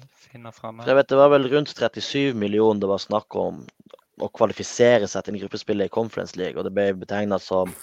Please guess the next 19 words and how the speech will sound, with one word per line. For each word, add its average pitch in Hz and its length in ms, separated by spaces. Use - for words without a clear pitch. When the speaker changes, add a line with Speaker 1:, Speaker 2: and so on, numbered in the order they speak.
Speaker 2:
var 101 80
det 101 100
Ola 107 180
Solbakken 107 520
sitt 90 200
mål, 104 240
det 92 100
mest 98 260
verdifulle 101 460
målet 98 400
han 92 160
noen 98 260
gang 92 200
kom 95 260
til 90 180
å 95 60
score. 104 400
Eh, 101 380
Speaker 1:
Ja, 175 200